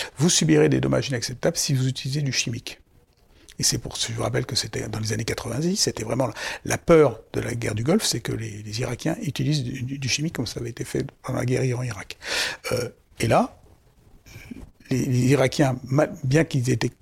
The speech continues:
complètement renversés sur le plan militaire, ont jamais utilisé le chimique. Après, c'est, euh, euh,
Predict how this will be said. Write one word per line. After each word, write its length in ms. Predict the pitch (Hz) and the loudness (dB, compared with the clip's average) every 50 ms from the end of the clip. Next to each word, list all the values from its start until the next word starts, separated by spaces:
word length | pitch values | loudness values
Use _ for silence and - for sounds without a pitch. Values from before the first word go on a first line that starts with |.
| _ _ - | _ _ -10
complètement 480 | - - 170 165 156 - - 147 139 123 | -4 -2 2 2 2 2 4 2 2 4
renversés 420 | 120 120 127 120 - - - 131 | 4 2 2 2 2 2 2 2
sur 160 | - - 127 | 0 -2 -2
le 40 | 113 | -4
plan 100 | - 117 | -4 -2
militaire, 380 | 113 120 110 110 - - - - - - - - - - _ _ | -2 -2 -2 -4 -2 -2 -4 -4 -4 -16 -20 -20 -20 -20 _ _
ont 140 | - 151 147 | 0 0 2
jamais 220 | 131 139 123 123 120 | 2 2 0 -2 -4
utilisé 280 | 113 - 117 110 117 | -6 -6 -6 -6 -6
le 60 | 110 | -4
chimique. 400 | 107 - - 117 - - - _ _ _ _ _ _ _ _ _ _ _ _ _ - - - - - - - - - - | -6 -6 -8 -8 -14 -18 -20 _ _ _ _ _ _ _ _ _ _ _ _ _ -16 -12 -8 -6 -4 -4 -4 -4 -4 -4
Après, 240 | 117 - - 233 | -2 4 4 6
c'est, 320 | 226 - - 147 143 139 135 | 6 6 6 6 8 8 8
euh, 120 | 127 127 - - - - - - - - 123 | 6 4 2 0 -6 -8 -8 -12 -10 -8 -6
euh, 400 | 123 117 120 120 123 123 131 | -4 -4 -4 -4 -4 -2 -2